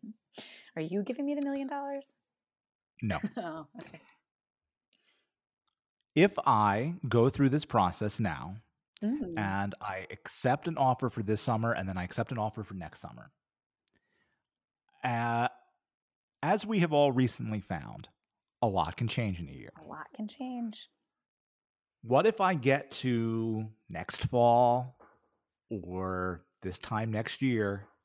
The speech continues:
Speaker 2: and I'm like, "I don't know about that job I committed myself to last winter."
Speaker 1: Right. It's crazy. It's crazy.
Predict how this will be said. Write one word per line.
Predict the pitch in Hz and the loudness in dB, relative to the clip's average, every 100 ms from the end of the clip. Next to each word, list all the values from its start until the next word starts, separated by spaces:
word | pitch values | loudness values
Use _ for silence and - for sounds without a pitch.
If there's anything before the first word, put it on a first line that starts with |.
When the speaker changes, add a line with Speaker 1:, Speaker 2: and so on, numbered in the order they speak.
| - | -12
Speaker 2:
and | 87 | -8
I'm | 85 | -6
like, | 87 80 - - _ _ _ _ _ _ _ _ _ _ | -6 -8 -12 -20 _ _ _ _ _ _ _ _ _ _
"I | - 139 196 196 | -12 -10 -10 -8
don't | 143 139 123 | -6 -6 -6
know | 113 120 104 | -4 -2 -2
about | 85 95 98 | 0 0 -2
that | 90 101 92 | -2 -4 -4
job | 85 107 90 73 82 | 0 2 2 0 -4
I | 92 92 104 | -2 -2 -2
committed | - 127 147 113 | 0 4 4 2
myself | 98 90 - 87 - | -2 -4 -4 -4 -4
to | - 80 80 107 - _ _ _ _ _ - | -10 -8 -4 -6 -6 _ _ _ _ _ -6
last | 135 175 185 180 | 4 6 8 6
winter." | 156 196 202 131 85 - - | 2 4 4 2 -2 -4 -4
Speaker 1:
Right. | 240 208 - - _ _ _ _ - | 4 6 4 -12 _ _ _ _ -6
It's | 208 | -4
crazy. | - - 311 170 170 - _ _ _ - | 0 2 2 0 -4 -10 _ _ _ -14
It's | 196 | -12
crazy. | - 170 147 156 156 | 0 2 2 -6 -14